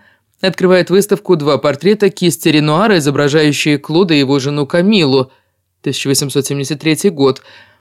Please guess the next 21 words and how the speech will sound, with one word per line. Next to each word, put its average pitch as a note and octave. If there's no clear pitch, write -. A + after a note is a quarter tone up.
Внушительное C4
число A#3+
экспонатов A3+
представил B3
музей A3
Мармотан G#3
Мане F#3
в -
Париже. D3
Есть E3+
и F#3+
редкости, F3
например, D#3+
«Девушки E3
в E3+
лодке», F#3
тысяча D3
восемьсот C#3+
восемьдесят D3
седьмой F#3+
год, D3